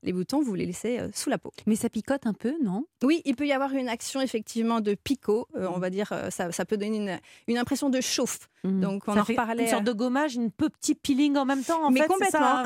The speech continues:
Speaker 3: voilà,
Speaker 1: peeling, en
Speaker 3: d'accord.
Speaker 1: fait, c'est une action un petit peu moderne que, qu'on a pu trouver dans le gommage avec des gommages à grains, euh, qui avaient justement cette,
Speaker 2: Mm.
Speaker 1: euh, cette particularité de venir un petit peu rayer la peau.
Speaker 2: Mm.
Speaker 1: Donc moi, je préfère vraiment les peelings.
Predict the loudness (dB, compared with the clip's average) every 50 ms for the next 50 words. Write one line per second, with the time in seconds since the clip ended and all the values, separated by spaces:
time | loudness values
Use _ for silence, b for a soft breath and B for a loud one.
0 | 2 4 4 4 4 4 2 2 2 2 2 2 2 2 0 0 -2 -4 -2 -2
1 | 0 2 2 2 2 2 0 -2 -2 -4 -6 -4 -2 -2 0 -2 -2 -2 -2 -4
2 | -2 0 0 2 2 2 2 2 2 2 2 2 2 2 2 2 0 0 0 0
3 | 0 0 0 0 -2 -2 0 -2 0 0 -2 -4 -2 0 0 0 0 0 0 0
4 | 0 0 0 0 0 0 0 0 0 -2 -2 0 0 0 0 0 0 -2 -2 -2
5 | -4 -4 -4 -4 -6 -4 -2 -2 0 0 -2 -2 b b b b b b -6 -6
6 | -6 -6 -4 -4 -2 0 0 0 0 -2 -2 -2 -4 -6 -6 -4 -4 -2 -2 -4
7 | -4 -4 -4 -4 -6 -6 -4 -4 -4 -2 -2 -4 -4 -6 -6 -6 -4 -4 -4 -2
8 | -4 -6 -6 -6 -4 -2 0 0 0 0 -2 -2 -2 0 0 0 0 0 0 0
9 | 2 2 2 2 0 -4 _ _ _ -2 -2 0 0 -2 -2 -2 -2 -2 0 0
10 | 0 0 0 0 0 2 0 0 -2 -2 -4 -6 -6 b b b b -8 -6 -4
11 | -4 -4 -4 -2 -2 -2 -2 -2 -4 -6 -6 -4 -2 -2 -2 -2 -4 -4 -2 -2
12 | -2 0 0 0 0 -2 -2 -4 -8 -10 -10 -10 -8